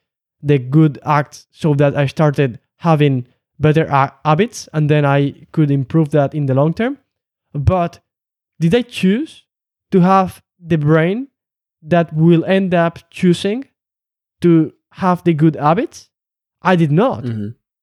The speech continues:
Speaker 1: So it all ends up being luck, I think.
Speaker 2: To the point where, I think to the point where, where you are, uh, placed in a situation where you're conscious about. I mean,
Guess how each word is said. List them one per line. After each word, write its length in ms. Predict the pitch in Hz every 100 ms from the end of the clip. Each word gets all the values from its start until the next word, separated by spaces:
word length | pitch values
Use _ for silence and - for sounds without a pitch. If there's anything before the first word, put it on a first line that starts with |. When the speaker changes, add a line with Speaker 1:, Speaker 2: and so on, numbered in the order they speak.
| _ _ _
Speaker 1:
So 360 | _ 196 180 175
it 180 | 175 -
all 240 | 214 277 -
ends 360 | 220 208 -
up 320 | 160 147 - 143
being 240 | 165 143
luck, 360 | 123 190 123 131
I 120 | 127
think. 380 | - 120 104 - _ _ _ _ _ _ -
Speaker 2:
To 80 | 180
the 120 | 185
point 440 | - 147 156 151
where, 400 | 117 120 107 - _ _ _ _ _ _ -
I 60 |
think 180 | 175 160
to 60 | 151
the 100 | 135
point 300 | 139 127 120
where, 320 | 117 120 - - _ _ _ _ _
where 340 | 113 113 110 107
you 260 | 120 110
are, 460 | - 110 113 110 - _ _ _ _ -
uh, 80 | 98
placed 480 | - 120 117 - -
in 100 | 110
a 60 |
situation 840 | - 107 117 110 107 - 113 110 - _ _ _ _ _
where 280 | 113 110 110
you're 200 | 110 110
conscious 380 | 120 113 113 107
about. 320 | 104 98 - _
I 60 | 110
mean, 260 | 117 120